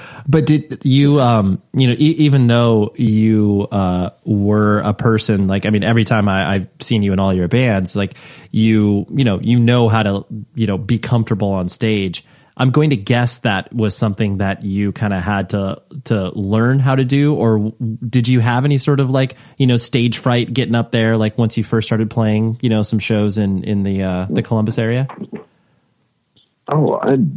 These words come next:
Speaker 2: still do.
Speaker 1: Okay.
Speaker 2: I still always have stage fright. And secondly, I, yeah, I've, I've spit out and swallowed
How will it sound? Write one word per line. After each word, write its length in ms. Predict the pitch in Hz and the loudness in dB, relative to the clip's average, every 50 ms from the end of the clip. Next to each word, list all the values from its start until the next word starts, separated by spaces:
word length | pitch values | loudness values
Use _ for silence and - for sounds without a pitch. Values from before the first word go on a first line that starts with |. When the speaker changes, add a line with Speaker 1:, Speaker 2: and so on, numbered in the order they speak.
| - - - - - | -10 -14 -16 -14 -6
Speaker 2:
still 240 | - - 123 131 127 | 0 2 2 2 2
do. 400 | 185 90 98 147 180 - - - | 2 2 4 4 4 2 0 -2
Speaker 1:
Okay. 160 | - - 123 | -4 -2 0
Speaker 2:
I 280 | 117 110 127 135 110 - | 2 4 4 2 2 0
still 240 | - 131 139 139 98 | 0 2 2 4 4
always 240 | 85 82 76 73 71 | 4 4 2 2 0
have 160 | - 80 71 - | 0 -2 -2 -2
stage 260 | - - 76 76 71 - | 0 0 0 0 0 0
fright. 220 | - 80 73 71 - | 0 0 0 0 -2
And 100 | - - - - | -4 -6 -2 0
secondly, 480 | 101 101 - - 113 104 92 87 82 | 0 0 0 0 0 2 4 4 4
I, 300 | 80 87 90 90 90 87 85 - - - - - - - - - - - - | 4 4 4 4 2 2 0 -2 -8 -20 -20 -20 -20 -20 -20 -20 -20 -12 -4
yeah, 280 | - 104 98 90 78 73 | 0 2 2 2 2 2
I've, 400 | 73 64 87 92 92 92 87 80 - - - - _ _ _ _ _ - | 2 2 2 2 2 0 -2 -4 -8 -14 -18 -20 _ _ _ _ _ -4
I've 220 | - 110 104 101 - | 0 0 0 0 -2
spit 300 | - - - 120 113 101 | -6 -4 0 0 2 2
out 240 | 101 98 101 101 - | 2 2 0 0 -2
and 100 | 101 90 | -6 -6
swallowed 460 | - - 104 95 98 98 95 95 85 | -4 -2 -2 0 0 0 0 -2 -4